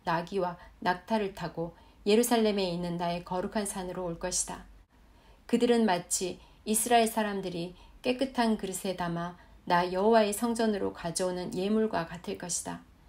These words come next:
내가 그 사람들 가운데 몇 사람을 골라 제사장 레위 사람으로 삼겠다. 여호와의 말씀이다.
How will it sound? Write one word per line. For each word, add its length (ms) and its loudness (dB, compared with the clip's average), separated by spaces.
내가 300 0
그 80 -4
사람들 440 4
가운데 380 -2
몇 140 -2
사람을 440 -4
골라 400 -6
제사장 540 0
레위 280 0
사람으로 440 -2
삼겠다. 640 -12
여호와의 480 0
말씀이다. 640 -6